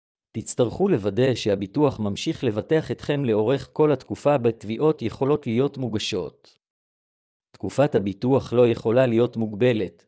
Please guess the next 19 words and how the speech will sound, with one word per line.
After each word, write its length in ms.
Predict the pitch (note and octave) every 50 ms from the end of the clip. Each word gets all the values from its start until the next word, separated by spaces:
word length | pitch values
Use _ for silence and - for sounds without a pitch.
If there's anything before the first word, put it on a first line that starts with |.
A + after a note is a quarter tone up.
| _
ולא 300 | - G#2 A2+ A#2 C#3+ E3
לתת 280 | E3 C3+ - B2+ B2 -
לכם 280 | A2+ G#2 - - A#2 A2+
מענה 360 | G#2+ G#2+ G#2+ G#2+ A2+ C3 C#3+
כשאתם 460 | C#3+ - - A#2+ A2+ - - A#2 A2+
צריכים. 600 | A2+ - A2+ A2 - - - F#2+ C#2+ B1 - - - _ _ _ _ _ _ _ _ _ _ _ _ _ _ _ _ _ _ _ _
לביטוח 600 | - G#2+ G2 G2+ G#2+ - - F3 F3 D#3 - -
זה 140 | F#2+ G#2 G#2+
קוראים 380 | - - G#2+ G#2 A2+ B2 C3 B2+
כיסוי 440 | - C#3 B2+ - - D#3 D3 C#3+
לאחר 340 | C3 A2 G#2+ - - D3+ C3+
הפסקת 500 | A#2 - - - B2 - - C3+ C3+ -
פעילות. 720 | - - A2 G2+ G#2 G2+ F2+ D2+ - - _ _ _ _ _ _ _ _ _ _ _ _ _ _ _ _ _ _ _ _ _ _ _
הפוליסה 640 | A2+ G2+ - D#3 D#3 D#3+ C3+ G#2+ - - A2 G2
כוללת 520 | F#2 - - G#2+ G#2 A#2 C3 C#3 C#3+ C#3 -
את 140 | G#2+ - -
כל 240 | - - D3+ D3+
ההרחבות 560 | C#3+ C3 A2+ G2 - - A2 G2 A2 A#2+ - A#2+
הנדרשות. 840 | G#2 G#2 G2 F#2+ G2+ F#2+ - - - E2 C2 B1+ - _ _ _